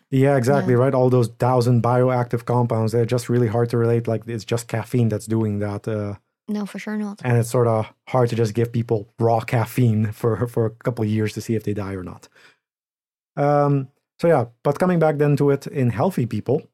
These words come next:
Speaker 1: comparison to not consuming coffee, habitual consumption of three to five cups of coffee per day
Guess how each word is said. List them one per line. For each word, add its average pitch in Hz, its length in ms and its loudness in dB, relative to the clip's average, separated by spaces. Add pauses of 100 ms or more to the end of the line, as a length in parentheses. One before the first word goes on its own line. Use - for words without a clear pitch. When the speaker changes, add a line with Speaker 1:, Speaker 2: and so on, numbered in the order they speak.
(220)
Speaker 1:
comparison 131 560 -2
to 117 320 -2
not 113 460 -2 (200)
consuming 123 340 0
coffee, 127 400 -2 (440)
habitual 156 480 0
consumption 135 480 0
of 123 260 -2 (100)
three 120 200 -6
to 123 80 -4
five 123 240 -2
cups 123 220 -6
of 120 80 -6
coffee 123 280 -2
per 123 140 -2
day 127 300 0